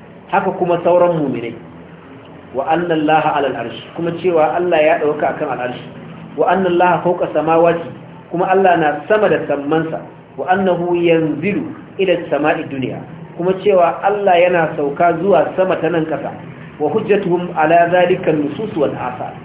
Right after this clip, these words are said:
Hujjar su game da haka, nassoshin Alqur'ani da hadisai.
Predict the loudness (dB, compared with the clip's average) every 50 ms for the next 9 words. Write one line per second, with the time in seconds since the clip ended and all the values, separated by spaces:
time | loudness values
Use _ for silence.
0 | -18 -18 -18 -16 -16 -16 -16 -16 -8 -2 0 0 2 4 2 2 2 0 0 2
1 | 2 4 4 4 4 4 4 4 2 2 2 0 -4 -10 -14 -18 -20 -12 -4 -2
2 | -2 -2 -2 0 0 0 2 2 0 -2 -2 -2 -4 -4 -4 -2 0 2 2 2
3 | 2 0 0 -2 -4 -6 -8 -8 -10 -10 -10